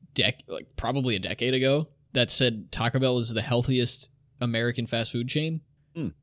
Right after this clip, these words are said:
Speaker 1: which is kinda
Speaker 2: I,
Speaker 1: surprising to me
Speaker 2: yeah.
Speaker 1: 'cause I always thought it was gross as far as, like, what the food looks like and stuff. It tastes great, but
Speaker 2: Yeah,
Speaker 1: yeah.
Speaker 2: I suppose.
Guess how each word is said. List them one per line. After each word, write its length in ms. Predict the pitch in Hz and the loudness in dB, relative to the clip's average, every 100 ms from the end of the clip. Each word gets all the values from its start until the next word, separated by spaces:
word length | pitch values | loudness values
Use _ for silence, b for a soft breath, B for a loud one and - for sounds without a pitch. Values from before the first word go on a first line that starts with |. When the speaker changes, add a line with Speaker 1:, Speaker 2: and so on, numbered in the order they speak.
| _ _ | _ _
Speaker 1:
which 160 | 123 117 | -6 -2
is 200 | 113 - | -2 0
kinda 200 | - 233 | 2 2
Speaker 2:
I, 20 | |
Speaker 1:
surprising 400 | - 123 131 113 | 4 4 2 2
to 60 | 101 | -2
me 80 | |
Speaker 2:
yeah. 60 | 107 | -2
Speaker 1:
'cause 120 | 117 | -2
I 40 | 110 | 0
always 160 | 131 | 0
thought 140 | - 104 | 0 -2
it 40 | |
was 120 | - | -4
gross 480 | - 113 110 104 - - | -4 0 0 2 0 -2
as 180 | - 110 | -6 -2
far 180 | 127 113 | 0 0
as, 160 | 107 | 0
like, 160 | 107 104 | -2 -2
what 180 | 117 113 | -4 -4
the 80 | 113 | -4
food 260 | 120 117 | -4 -4
looks 220 | 110 110 | -4 -2
like 160 | 117 101 | -2 -2
and 80 | 98 | -2
stuff. 160 | 110 | -4
It 80 | 101 | -2
tastes 220 | - 120 - | 0 2 0
great, 280 | 95 98 - | -4 -6 -8
but 180 | 107 _ _ _ | -10 _ _ _
Speaker 2:
Yeah, 200 | 113 127 135 | -2 0 2
Speaker 1:
yeah. 240 | 143 131 | 2 2
Speaker 2:
I 60 | 160 | 0
suppose. 600 | 160 - 196 156 135 | -2 -2 0 2 0